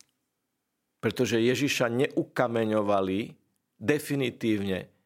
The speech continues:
Nepribili na kríž definitívne. On žije.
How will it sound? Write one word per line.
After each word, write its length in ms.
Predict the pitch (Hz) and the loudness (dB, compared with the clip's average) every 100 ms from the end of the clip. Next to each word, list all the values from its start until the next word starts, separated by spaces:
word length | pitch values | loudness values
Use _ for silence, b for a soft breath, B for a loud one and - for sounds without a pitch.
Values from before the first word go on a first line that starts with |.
| _ _ _ - | _ _ _ -2
Nepribili 720 | 135 160 185 160 113 104 98 | 0 0 0 0 0 0 2
na 240 | 104 123 | 2 0
kríž 320 | - 117 104 | -2 -2 -2
definitívne. 1040 | 90 123 123 131 123 101 - 101 92 92 92 | -2 -2 0 0 0 -2 -4 -4 -2 -2 -2
On 160 | 98 | -2
žije. 480 | 107 160 165 117 98 | 0 0 2 0 -4